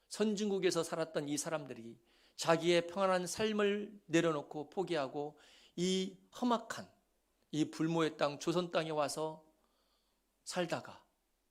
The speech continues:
어떤 사람은 풍토병에, 어떤 사람은 가혹한 학대와 핍박 때문에 죽음을 맞이하고 이 땅에 왜 묻혀 있는 것일까?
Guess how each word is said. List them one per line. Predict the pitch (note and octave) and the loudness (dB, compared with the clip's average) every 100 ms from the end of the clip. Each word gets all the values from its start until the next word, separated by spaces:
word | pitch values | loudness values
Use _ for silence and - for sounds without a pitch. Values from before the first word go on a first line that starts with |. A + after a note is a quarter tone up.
| _ _ _ _ | _ _ _ _
어떤 | C#3+ D3+ E3+ | -4 0 0
사람은 | D3 D3+ D3 C#3+ | 0 0 0 -4
풍토병에, | - F#3 E3+ D#3+ E3+ C#3 C#3+ C#3 _ _ _ _ _ | -8 -8 -6 -6 -6 -6 -8 -16 _ _ _ _ _
어떤 | D#3 D#3+ - F3+ | 0 2 2 2
사람은 | E3+ E3 E3 E3 E3 E3+ _ _ _ _ | 2 0 0 -4 -8 -14 _ _ _ _
가혹한 | - D#3+ E3 - E3 D#3+ D#3+ - _ | 6 6 6 2 -2 -4 -10 -20 _
학대와 | - - - F#3 D#3+ | -14 -14 0 4 4
핍박 | - - - - | 2 -4 -2 -2
때문에 | - C3 F#2+ F2+ _ _ _ _ _ _ _ _ _ _ _ _ | -4 -8 -10 -18 _ _ _ _ _ _ _ _ _ _ _ _
죽음을 | - D#3+ C#3+ C#3+ | -6 -4 -2 -4
맞이하고 | C3+ C3 - A#2+ A#2+ A#2+ - | -2 -4 -4 -10 -8 -12 -10
이 | C#3 | -8
땅에 | - C3+ B2+ B2+ D3 | -4 -4 -6 -12 -16
왜 | C#3+ C#3 C#3 | -8 -6 -6
묻혀 | A#2+ B2 - | -10 -10 -10
있는 | A#2+ A#2+ | -10 -12
것일까? | A2 G2+ - - - - | -12 -12 -14 -18 -20 -20